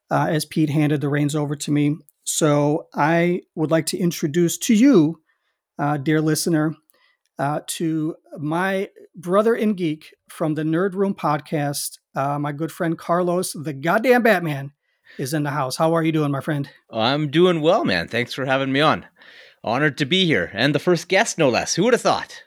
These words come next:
Speaker 1: You know, yeah, I mean, I did have somebody kind of back down, um, kind of last minute, and you stepped up,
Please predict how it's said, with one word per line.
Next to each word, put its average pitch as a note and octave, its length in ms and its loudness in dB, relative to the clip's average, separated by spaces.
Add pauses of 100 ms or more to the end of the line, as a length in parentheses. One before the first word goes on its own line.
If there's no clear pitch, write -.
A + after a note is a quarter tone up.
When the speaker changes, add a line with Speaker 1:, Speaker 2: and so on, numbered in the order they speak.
(880)
Speaker 1:
You D#3+ 120 2
know, C#4 240 6
yeah, A3 320 2
I G3+ 80 2
mean, G3+ 140 0
I F3+ 80 0
did G#3 180 0
have A3 200 0
somebody A3+ 320 -4
kind G#3 260 -4
of G#3+ 60 -4
back G#3 260 2
down, F3+ 500 0
um, E3 320 -2
kind F3+ 200 -2
of F3 60 0
last F#3 280 0
minute, F#3 280 2
and D#3 140 2
you E3 80 2
stepped F3 420 0
up, F#3 260 4